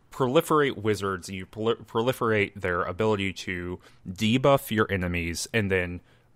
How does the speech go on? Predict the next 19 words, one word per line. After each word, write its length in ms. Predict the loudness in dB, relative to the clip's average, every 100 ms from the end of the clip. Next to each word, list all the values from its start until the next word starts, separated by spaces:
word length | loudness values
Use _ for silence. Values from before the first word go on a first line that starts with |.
| _ -2
chain 500 | 2 4 4 2 -2
spells 720 | -4 -2 -6 -8 -10 -12 -8
in 180 | -6 -4
one 180 | -6 -8
turn, 260 | -12 -12
right? 240 | -12 -12 -6
So 100 | -2
you 80 |
wanna 160 | 0 2
be 80 | 0
casting 420 | -2 -4 -8 -14
three 200 | -8 -4
or 80 | -4
four 420 | -6 -6 -4 -6 -10 _ _
high-level 640 | -4 4 6 6 2 0
spells 400 | -4 -4 -6 -6
in 80 | -10
one 160 | -12 -8
turn, 480 | -4 -4 -4 -8